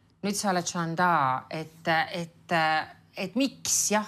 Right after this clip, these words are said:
tõepoolest, et kui sa oled selles rikkuses, ma olen endalt ka sada korda küsinud, kõik on justkui olemas. Isegi see on sirjakene olemas,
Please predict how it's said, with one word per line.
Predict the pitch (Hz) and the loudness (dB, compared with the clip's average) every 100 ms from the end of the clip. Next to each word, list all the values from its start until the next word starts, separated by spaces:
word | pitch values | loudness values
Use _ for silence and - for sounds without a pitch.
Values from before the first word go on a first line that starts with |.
| - | -2
tõepoolest, | 214 185 190 170 139 151 | -2 0 0 0 -2 -10
et | - | -8
kui | 185 | -4
sa | 190 | -2
oled | 208 190 | 0 -2
selles | - 160 196 | -6 -6 -6
rikkuses, | 220 - 165 151 | -6 -6 -6 -4
ma | 170 165 | -2 0
olen | 185 | 0
endalt | 196 165 | -2 -4
ka | 175 | -4
sada | 190 170 | -2 -2
korda | 151 147 139 | -2 -6 -4
küsinud, | 185 170 139 139 - - - | -4 -4 -8 -10 -18 -10 -2
kõik | 226 226 226 | 0 0 -2
on | 226 196 | -2 -2
justkui | 202 - 202 196 | -6 -6 -2 0
olemas. | 160 - - - - - 208 | 0 -2 -10 -14 -14 -10 -6
Isegi | 226 - | -6 -6
see | 147 - 269 240 156 | -6 -4 -2 0 -2
on | 139 | -4
sirjakene | - 156 139 - 131 | -6 -6 -6 -8 -8
olemas, | 135 135 131 | -4 -4 -6